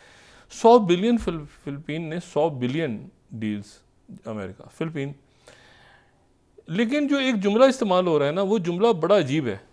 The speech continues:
इस पूरे, मैं उसको पूरे को, ये लंबा जो व्हाइट हाउस का एलामिया है, इसको छोड़ दें। एक जुमला जो है ना, ये एक लफ्ज़ या तो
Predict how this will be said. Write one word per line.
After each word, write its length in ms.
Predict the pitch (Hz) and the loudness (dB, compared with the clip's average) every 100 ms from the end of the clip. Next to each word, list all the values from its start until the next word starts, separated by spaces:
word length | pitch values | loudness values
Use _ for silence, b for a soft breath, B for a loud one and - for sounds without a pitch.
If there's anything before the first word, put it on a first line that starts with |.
| - | -10
इस 140 | 202 | -10
पूरे, 520 | - 254 285 285 151 - | -6 0 4 6 4 0
मैं 160 | 160 190 | 0 2
उसको 300 | 185 196 196 | 0 -4 -4
पूरे 280 | 202 226 | 0 0
को, 100 | 226 220 - _ - | 2 0 -4 _ -12
ये 160 | 185 202 | 0 4
लंबा 480 | 196 226 233 233 226 | 6 6 6 6 6
जो 140 | 208 | 4
व्हाइट 200 | 156 156 | 2 2
हाउस 160 | 170 160 | -2 -4
का 80 | |
एलामिया 320 | 156 127 139 160 | -4 -4 -6 -10
है, 40 | |
इसको 120 | 165 | -10
छोड़ 240 | 170 - 117 | -12 -12 -12
दें। 120 | - - | -14 -8
एक 240 | 202 277 262 | -2 0 0
जुमला 280 | 208 180 | 0 2
जो 140 | 202 160 | 2 0
है 60 | |
ना, 140 | 131 156 - - - _ _ _ _ _ _ _ _ _ _ _ _ _ | -6 -10 -14 -18 -20 _ _ _ _ _ _ _ _ _ _ _ _ _
ये 220 | 160 208 196 | -6 2 2
एक 120 | 202 | 2
लफ्ज़ 300 | 190 196 - | -2 -2 -2
या 120 | 143 | -2
तो 400 | 151 175 147 - | 0 -2 -4 -8